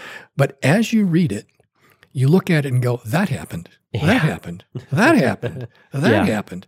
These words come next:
Speaker 2: It's almost freaky when you're reading it. You're
Speaker 1: Well,
Speaker 2: like, "Oh my
Speaker 1: it, it,
Speaker 2: goodness."
Speaker 1: it gets even better.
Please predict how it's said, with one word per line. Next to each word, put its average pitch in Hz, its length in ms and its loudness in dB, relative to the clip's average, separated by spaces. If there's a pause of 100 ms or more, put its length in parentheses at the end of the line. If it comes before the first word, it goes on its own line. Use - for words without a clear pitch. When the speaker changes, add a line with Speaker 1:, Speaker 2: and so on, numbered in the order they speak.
(100)
Speaker 2:
It's - 120 -4
almost 160 280 4
freaky 147 520 0
when 104 160 2
you're 127 120 4
reading 127 260 4
it. - 80 0
You're 165 100 2
Speaker 1:
Well, 233 140 6
Speaker 2:
like, 277 120 -2
"Oh 123 100 -4
my 95 160 -4
Speaker 1:
it, - 80 -10
it, - 20 -8
Speaker 2:
goodness." 117 300 -2
Speaker 1:
it 175 100 0
gets 196 240 -2
even 185 440 0
better. 170 500 -2